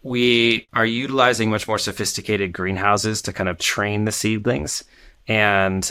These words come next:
similar to kind of training for any athletic competition, you wouldn't just, like, s-,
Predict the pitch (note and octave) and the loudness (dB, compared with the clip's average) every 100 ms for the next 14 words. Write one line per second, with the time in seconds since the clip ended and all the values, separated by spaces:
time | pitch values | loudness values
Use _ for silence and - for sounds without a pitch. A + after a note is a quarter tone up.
0 | - B2+ - A#2+ A#2 G2+ - G#2+ G#2 F#2 | -6 -4 0 2 2 2 0 2 0 0
1 | A2 G2 G2+ - - A#2+ A2+ G#2 G#2 G2+ | -2 -2 -6 -6 0 2 2 -2 -2 -2
2 | G2+ F#2 - G2 G2 - G2 F#2 - G2 | 0 -2 -2 -4 -4 -2 -2 -2 -4 -2
3 | - G2 F#2 F2 - - - - G#2 G#2 | 0 0 -4 -8 -14 -20 -20 -10 -4 -2
4 | G2+ F#2+ G2+ F#2+ G2 F#2 F2 - - | 0 -2 -2 -2 0 0 -2 -6 -12